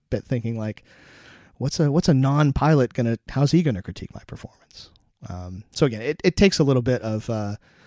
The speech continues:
uh, getting used to. But again, to the credit of the instructor Wizzos, and that's, that's how that works. Um, you, early on in the program, you fly, I don't know, three or four flights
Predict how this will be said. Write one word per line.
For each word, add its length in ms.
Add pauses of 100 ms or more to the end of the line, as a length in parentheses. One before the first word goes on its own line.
(360)
uh, 240
getting 240
used 300
to. 320
But 240
again, 320
to 100
the 80
credit 440
of 220
the 160
instructor 460
Wizzos, 400
and 100
that's, 180
that's 180
how 140
that 180
works. 680
Um, 380
you, 520 (280)
early 240
on 100
in 80
the 80
program, 480
you 160
fly, 500 (280)
I 20
don't 120
know, 100
three 160
or 60
four 200
flights 400